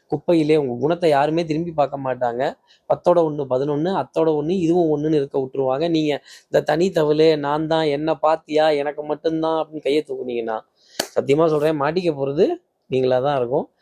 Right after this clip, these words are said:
இருக்க இடம் தெரியாம இருந்துறது நல்லது. டென்ஷன், படபடப்பு, ஆங்ஸைட்டி, லாஸ்ட் மினிட் சப்மிஷன்.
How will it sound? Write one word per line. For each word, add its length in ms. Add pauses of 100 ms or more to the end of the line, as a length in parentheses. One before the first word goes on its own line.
(240)
இருக்க 280
இடம் 160
தெரியாம 440
இருந்துறது 420
நல்லது. 480
டென்ஷன், 480
படபடப்பு, 500
ஆங்ஸைட்டி, 460
லாஸ்ட் 380
மினிட் 120
சப்மிஷன். 480